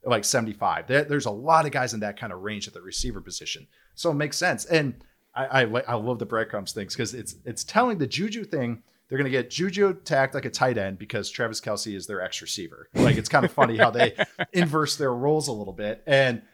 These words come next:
Speaker 1: if they get M V S, M V S is speed guy, but he's, he's, he's bigger than pe-, I think people realize, and he's also a better blocker than people realize.
Speaker 2: You had to
Speaker 1: So
Speaker 2: be in the, in Green Bay. Like, if, if
Speaker 1: Have
Speaker 2: you
Speaker 1: to
Speaker 2: weren't,
Speaker 1: be.
Speaker 2: you, <laughs> you, you weren't
Speaker 1: You
Speaker 2: gonna
Speaker 1: have
Speaker 2: play.
Speaker 1: to be, you have to be two oh five and willing to fit up on Duo if you want to, if, unless you're Davante Adams.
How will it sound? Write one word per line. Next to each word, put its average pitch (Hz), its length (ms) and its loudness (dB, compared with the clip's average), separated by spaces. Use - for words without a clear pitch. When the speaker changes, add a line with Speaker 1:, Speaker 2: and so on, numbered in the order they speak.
Speaker 1:
if 135 80 -6
they 226 100 2
get 311 200 -4
M 175 140 0
V 135 160 -2
S, 107 260 0
M 185 100 0
V 277 100 -4
S - 100 -6
is 165 180 -4
speed - 360 -4
guy, 87 240 -6
but 135 140 -4
he's, 147 220 -2
he's, 123 380 -6
he's 104 200 -16
bigger 226 240 2
than 214 140 -4
pe-, 214 160 -10
I 156 60 0
think 165 180 -10
people 180 200 -10
realize, 175 460 0
and 143 100 -6
he's 123 140 0
also 151 220 -4
a 104 80 -4
better 123 180 -4
blocker 131 640 -4
than 170 120 -6
people 196 260 -10
realize. 202 420 -2
Speaker 2:
You 190 100 6
had 247 80 12
to 180 60 6
Speaker 1:
So 165 60 6
Speaker 2:
be 147 120 6
in 131 80 2
the, 123 180 0
in 123 120 -4
Green 123 160 0
Bay. 101 240 -6
Like, 120 100 -2
if, 120 160 -2
if 135 100 0
Speaker 1:
Have 107 140 8
Speaker 2:
you 104 60 8
Speaker 1:
to 175 40 10
Speaker 2:
weren't, 190 220 10
Speaker 1:
be. 151 60 2
Speaker 2:
you, 135 80 4
<laughs> - 20 -
you, 156 200 4
you 160 140 6
weren't 165 160 8
Speaker 1:
You 143 60 4
Speaker 2:
gonna 127 140 6
Speaker 1:
have 127 80 8
Speaker 2:
play. 107 80 -2
Speaker 1:
to 113 60 -8
be, - 80 -12
you 160 80 6
have 143 60 4
to 147 60 -2
be 139 120 0
two 170 200 8
oh 202 80 12
five 160 380 10
and 127 160 0
willing 143 240 6
to 120 80 0
fit 139 220 0
up 135 100 2
on 127 180 4
Duo 101 360 -2
if 120 100 -10
you 123 80 -4
want 117 180 0
to, 160 80 -2
if, 135 80 2
unless 151 280 6
you're 147 80 -2
Davante 123 240 4
Adams. 92 400 -6